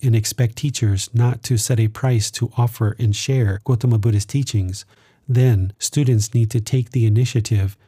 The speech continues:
to openly and freely make offerings to support the teachers and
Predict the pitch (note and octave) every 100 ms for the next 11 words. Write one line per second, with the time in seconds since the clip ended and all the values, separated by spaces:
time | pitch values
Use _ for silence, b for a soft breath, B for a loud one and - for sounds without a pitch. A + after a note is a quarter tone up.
0 | b C3 - C3+ C3 A#2 G2+ G2 - B2+
1 | G#2 - C3 C3 A2+ G#2+ A2+ A2 B2 A#2+
2 | A2+ G2+ G2 - A#2+ - G#2+ C3 A2 A#2
3 | G#2+ C#3+ A#2 G2+ F#2+ - b b b -
4 | C#3+ B2+ G2+